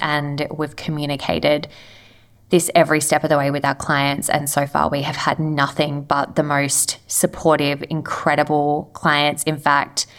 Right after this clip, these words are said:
our re-sign rate for the next round of Swift Mind Scaled is,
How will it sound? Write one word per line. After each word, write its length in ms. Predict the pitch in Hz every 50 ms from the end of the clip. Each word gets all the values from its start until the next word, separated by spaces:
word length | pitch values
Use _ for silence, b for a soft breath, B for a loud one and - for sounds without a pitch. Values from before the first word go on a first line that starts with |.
| b b b b b b b _ _ _ -
our 520 | 170 160 151 147 147 147 147 147 156 - -
re-sign 540 | 175 160 151 156 147 147 - - 151 143 147
rate 220 | 147 143 143 -
for 120 | - - -
the 100 | 151 151
next 300 | 147 143 - - - -
round 260 | 156 151 - 156 151
of 100 | 156 156
Swift 220 | - - 156 -
Mind 200 | - 143 143 139
Scaled 340 | - - - - 160 - 151
is, 220 | 147 147 - -